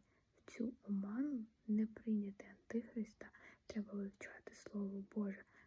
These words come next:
бо Слово Боже нас попереджає про все і вчить, що і як робити, кого приймати, кого не приймати. Коли ми вивчаємо Слово Боже, нас наповнить Святий Дух, і Він допоможе розрізнити,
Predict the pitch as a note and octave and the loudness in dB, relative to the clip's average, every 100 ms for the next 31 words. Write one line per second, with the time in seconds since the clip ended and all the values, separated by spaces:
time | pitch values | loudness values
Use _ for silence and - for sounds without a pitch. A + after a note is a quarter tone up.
0 | _ G#3+ G3+ - G3+ G3+ G3+ G#3 G3+ G#3 | _ 0 0 2 2 4 4 4 2 2
1 | G3 G3+ - - - G#3+ G3+ G3 - G3+ | 0 -2 -8 -16 -4 -2 0 0 -2 -4
2 | G3+ G3+ - G3+ - - - - _ - | -4 -6 -10 -14 -16 -16 -16 -20 _ -20
3 | _ - G#3+ - - G#3 G3 - _ _ | _ -12 -12 -10 0 2 2 -4 _ _
4 | _ - - A3+ A3+ G#3+ G#3+ G#3 G#3 G#3+ | _ -12 -4 0 2 2 2 -2 -4 -4
5 | G3+ G3+ G3+ - - - G#3+ G3+ G3+ - | -2 2 0 -2 -12 -4 -2 -2 -4 0
6 | A3+ G#3+ G#3 - - - G3 - G3+ G3+ | 2 2 0 -4 -16 -6 -6 -2 0 0
7 | G3 - G3+ G3+ G3 - - - - - | 0 -2 2 2 0 -4 -14 -16 -18 -2
8 | G#3+ F#3+ F#3+ G3 - A3 G#3 G#3 - G#3+ | 2 2 0 -6 -6 -4 -2 -4 -4 -2
9 | G3+ G3+ G#3+ G#3 G3 G3 - - - G3+ | 0 0 0 -2 -4 -6 -8 -12 -2 0
10 | G3 G3 - - - G3 G3+ C4+ - - | 0 -2 -10 -4 4 6 6 4 2 -10
11 | - - - - - - G#3 G3+ G#3+ G#3 | -20 -20 -20 -20 -4 2 4 4 2 0
12 | G#3 G#3 G3+ G#3 G#3 G3+ G3 G3 - G#3 | 2 4 2 0 0 2 2 2 2 4
13 | A3 A3 | 4 2